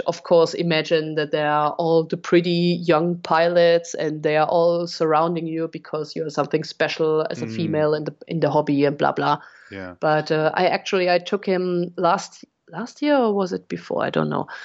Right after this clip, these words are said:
Speaker 1: I took him here to two fun flies near Cologne.
Speaker 2: Okay.
Speaker 1: I said, "Okay, here you have my barbecue vouchers."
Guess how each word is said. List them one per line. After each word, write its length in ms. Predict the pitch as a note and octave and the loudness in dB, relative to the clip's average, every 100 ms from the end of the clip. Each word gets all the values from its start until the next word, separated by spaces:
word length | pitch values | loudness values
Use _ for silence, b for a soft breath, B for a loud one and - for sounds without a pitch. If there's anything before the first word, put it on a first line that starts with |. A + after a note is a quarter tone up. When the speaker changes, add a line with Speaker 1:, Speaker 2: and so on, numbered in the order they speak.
| B | B
Speaker 1:
I 100 | - | -2
took 240 | E3+ A3+ A#3 | 2 2 4
him 140 | G3 | 4
here 240 | F#3+ G3 F3+ | 6 6 4
to 400 | - E3+ E3 E3 | 2 0 2 0
two 160 | - G#3+ | -4 -4
fun 220 | G#3 G3 | 0 0
flies 400 | G#3 A3+ A3 A3+ | 0 0 0 0
near 140 | F#3+ F#3+ | 0 -2
Cologne. 420 | F#3+ F#3 F#3 D4+ D#4 _ | 2 4 6 4 0 _
Speaker 2:
Okay. 220 | - B2+ C3+ _ _ _ - | -10 -10 -12 _ _ _ -2
Speaker 1:
I 40 | |
said, 280 | E3+ F3 E3 | 0 2 2
"Okay, 300 | E3+ E3 D3 | 2 0 0
here 180 | D3 A#3+ | 2 4
you 160 | B3 A#3 | 4 2
have 260 | F#3+ G3 | 0 -2
my 120 | E3+ | -4
barbecue 600 | D#3 D#3+ D#3+ F#3+ - G3 | -4 -2 -2 -2 -2 -2
vouchers." 640 | D3+ C#3+ C#3 - E4 - - | 0 -2 0 0 0 -2 -16